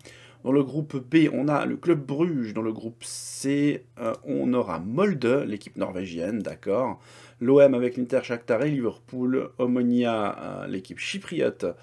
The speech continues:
Alors là, ça va être un groupe quand même assez, euh, assez déséquilibré, je pense. Euh, Başakşehir, hein, dans le groupe F, dans le groupe G,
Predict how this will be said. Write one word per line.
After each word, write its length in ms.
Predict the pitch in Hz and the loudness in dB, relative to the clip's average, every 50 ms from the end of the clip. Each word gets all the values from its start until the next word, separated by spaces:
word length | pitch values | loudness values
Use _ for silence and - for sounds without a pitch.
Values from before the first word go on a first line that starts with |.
| - - - - - - - _ _ _ - | -20 -20 -20 -20 -20 -20 -20 _ _ _ -10
Alors 400 | - - 110 101 82 67 64 60 | -6 -4 -2 -2 -2 -2 -4 -6
là, 140 | - 82 98 | -4 -4 -6
ça 160 | 98 - - | -6 -6 -8
va 40 | 92 | -10
être 120 | - - 90 | -10 -8 -10
un 60 | 90 | -8
groupe 160 | 90 110 - | -8 -8 -6
quand 100 | - 104 | -4 -4
même 100 | 101 101 | -2 -2
assez, 400 | 101 110 - - - - 143 135 | -2 -2 -4 -6 -2 2 4 4
euh, 200 | 120 113 101 - - - _ - - - - - - - - - - - - _ _ _ _ _ _ _ - - | 4 4 2 -2 -6 -8 _ -20 -20 -20 -20 -20 -20 -20 -20 -20 -20 -20 -20 _ _ _ _ _ _ _ -18 -14
assez 360 | - - - 131 - - 139 | -12 -12 -10 -10 -8 -6 -4
déséquilibré, 560 | 123 117 110 107 101 - 98 90 85 101 123 | -4 -4 -6 -6 -8 -8 -10 -6 -4 -4 -4
je 80 | 123 123 | -4 -4
pense. 320 | - 117 127 123 - - - - - - - - - - - | -6 -6 -6 -6 -8 -12 -16 -20 -20 -20 -20 -20 -20 -10 -6
Euh, 500 | 110 101 104 104 104 104 104 107 107 107 | -4 -4 -2 -2 -2 -2 -2 -2 -4 -4
Başakşehir, 960 | 104 101 101 - - - - 131 120 - - - - 143 156 165 156 135 113 | -6 -6 -4 -4 -2 -2 -2 -4 -4 -4 -4 0 0 0 2 6 6 6 6
hein, 240 | 104 104 104 107 104 | 6 2 -2 -4 -4
dans 140 | 107 107 113 | -4 -4 -4
le 80 | 117 | -4
groupe 240 | 113 107 107 104 - - | -6 -6 -8 -10 -8 -4
F, 260 | 117 117 120 117 - | -2 0 0 -2 -2
dans 80 | - 104 | -6 -6
le 100 | 101 101 | -6 -6
groupe 200 | 98 101 104 107 | -6 -6 -8 -8
G, 260 | 101 107 117 123 135 | -6 -4 -2 -2 -2